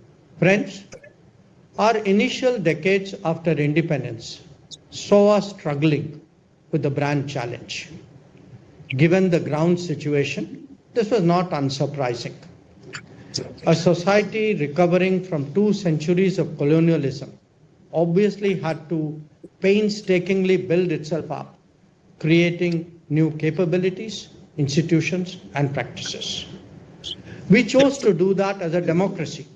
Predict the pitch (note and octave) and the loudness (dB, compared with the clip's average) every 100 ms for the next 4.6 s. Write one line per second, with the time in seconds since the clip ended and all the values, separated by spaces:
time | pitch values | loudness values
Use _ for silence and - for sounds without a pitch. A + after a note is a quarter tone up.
0 | _ _ - _ - _ _ A2+ D#3 E3 | _ _ -20 _ -20 _ _ -2 -2 0
1 | A#3 A3+ G#3+ G3 E3+ D#3+ E3 F#3 E3 D3 | 0 0 0 0 4 4 6 4 2 2
2 | E3+ E3+ - - _ _ - E3 E3+ E3+ | 2 -2 -8 -20 _ _ -2 -2 2 0
3 | A#2 D#3+ F#3 D#3 - - - - C3 D3+ | 2 2 2 0 -4 -12 -10 -8 -2 2
4 | D#3 D#3+ C#3+ D3 C3+ | 2 2 -2 -8 -14